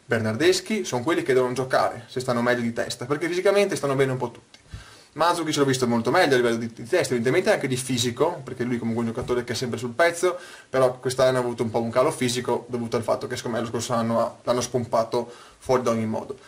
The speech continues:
Però adesso è un giocatore sul quale punterei, Douglas Costa non ne parliamo, quindi lavorare sì, ma con dei limiti, perché il tempo è quello che è, pertanto non possiamo stare là ad aspettare giocatori adesso che siamo quasi a maggio,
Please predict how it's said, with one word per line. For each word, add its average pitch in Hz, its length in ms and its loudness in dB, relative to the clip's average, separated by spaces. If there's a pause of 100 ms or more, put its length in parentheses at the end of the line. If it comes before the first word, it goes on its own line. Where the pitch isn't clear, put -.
(160)
Però 165 160 6
adesso 180 200 4
è - 40 -2
un 147 60 -6
giocatore 131 280 2
sul 131 140 -2
quale 120 220 4
punterei, 127 640 2
Douglas 117 280 -6
Costa 123 260 0
non 120 80 -2
ne 120 80 -4
parliamo, 127 460 0 (260)
quindi 165 220 4
lavorare 160 500 6
sì, 196 460 2
ma 131 360 0
con 139 200 2
dei 147 120 4
limiti, 123 520 0 (100)
perché 117 220 0
il 117 100 2
tempo 139 240 2
è 127 80 -2
quello 120 240 2
che 151 200 2
è, 170 40 -2
pertanto 123 380 0
non 113 100 -6
possiamo 120 340 -2
stare 117 180 -4
là 120 120 4
ad - 420 -10
aspettare 120 280 0
giocatori 117 320 0
adesso 120 400 2
che 127 80 -6
siamo 117 260 -4
quasi 117 220 0
a 143 40 4
maggio, 175 400 2